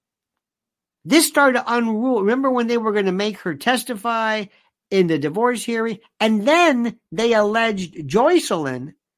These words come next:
of basically doing this to either subvert the prosecution, shill for Trump. It, it just starts, imagine just churning it like butter. Do you ever see when butter, you start churning it and you just, it's just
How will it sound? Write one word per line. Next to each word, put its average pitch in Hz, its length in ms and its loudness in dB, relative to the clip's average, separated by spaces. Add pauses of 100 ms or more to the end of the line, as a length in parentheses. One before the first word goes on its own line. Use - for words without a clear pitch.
(220)
of 190 140 -2
basically 185 560 0
doing 220 380 -2
this 190 160 0
to 170 100 -6
either 180 240 0
subvert 160 540 -4
the 240 80 -4
prosecution, 160 840 -4 (480)
shill 294 560 2
for 185 240 0
Trump. 214 560 0 (1080)
It, - 320 0
it 240 580 -6
just - 300 -2
starts, 208 500 -2 (100)
imagine 240 500 0
just 190 280 -6
churning 190 440 0
it 123 160 -10
like 156 180 -4
butter. 120 560 -2 (140)
Do - 80 -8
you 196 40 -2
ever 202 60 -4
see 196 140 -4
when 180 120 2
butter, 160 200 2
you 170 80 2
start 135 260 -10
churning 180 380 0
it 175 220 -4 (560)
and 175 160 2
you 170 100 4
just, 165 380 -2
it's 170 240 -8
just - 420 -6